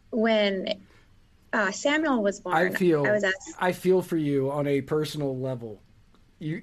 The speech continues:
Speaker 2: eight,
Speaker 1: <laughs>
Speaker 2: eight? You have eight?
Speaker 1: Yes, sir.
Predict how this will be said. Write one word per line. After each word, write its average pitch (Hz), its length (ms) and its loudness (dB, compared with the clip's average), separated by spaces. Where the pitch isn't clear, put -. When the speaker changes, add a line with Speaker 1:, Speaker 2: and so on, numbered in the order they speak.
Speaker 2:
eight, - 160 -2
Speaker 1:
<laughs> - 180 -16
Speaker 2:
eight? 202 340 2
You 202 220 2
have 175 340 0
eight? 185 460 -2
Speaker 1:
Yes, 254 220 -2
sir. - 160 -2